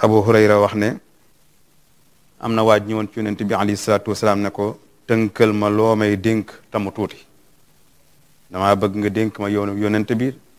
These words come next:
te dénk bi na tuuti." Yonent bi alayhi salaatu wasalaam ne ko, "لا تغضب،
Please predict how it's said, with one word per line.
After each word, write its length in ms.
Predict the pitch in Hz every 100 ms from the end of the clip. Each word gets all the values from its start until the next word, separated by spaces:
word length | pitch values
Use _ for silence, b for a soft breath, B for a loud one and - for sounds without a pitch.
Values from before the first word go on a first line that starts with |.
| -
te 60 | 98
dénk 340 | 90 107 98
bi 100 | 95
na 100 | 101
tuuti." 340 | 98 107 98 95 _ _ _ _ _ _ _ _ _ _ _ _ _ _ -
Yonent 260 | 104 107 101
bi 100 | 98
alayhi 160 | 101 95
salaatu 280 | - 98 101
wasalaam 280 | 92 98 95
ne 80 | 95
ko, 140 | 92
"لا 220 | 92 95
تغضب، 420 | 92 98 90 90